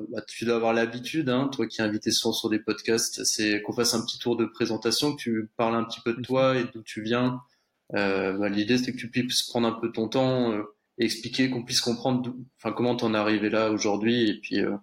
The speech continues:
Speaker 1: qu'on, qu'on puisse un peu creuser derrière, bah, tout ça, quoi.
Speaker 2: Ok, cool. Ah, ah,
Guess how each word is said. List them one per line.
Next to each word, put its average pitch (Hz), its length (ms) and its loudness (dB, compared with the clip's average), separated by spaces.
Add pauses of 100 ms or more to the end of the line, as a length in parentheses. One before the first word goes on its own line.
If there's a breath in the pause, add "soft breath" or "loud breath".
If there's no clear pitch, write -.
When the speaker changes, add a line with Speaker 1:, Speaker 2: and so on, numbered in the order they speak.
(540)
Speaker 1:
qu'on, 98 360 0
qu'on 104 160 -12
puisse - 240 0
un 104 160 0
peu 107 100 0
creuser 110 460 0
derrière, 101 420 2
bah, - 300 -8 (300)
tout - 120 -8
ça, 123 220 2
quoi. 101 360 -6 (1200)
Speaker 2:
Ok, 120 300 -2
cool. 139 240 -2 (500 loud breath)
Ah, - 200 -4
ah, 147 60 -4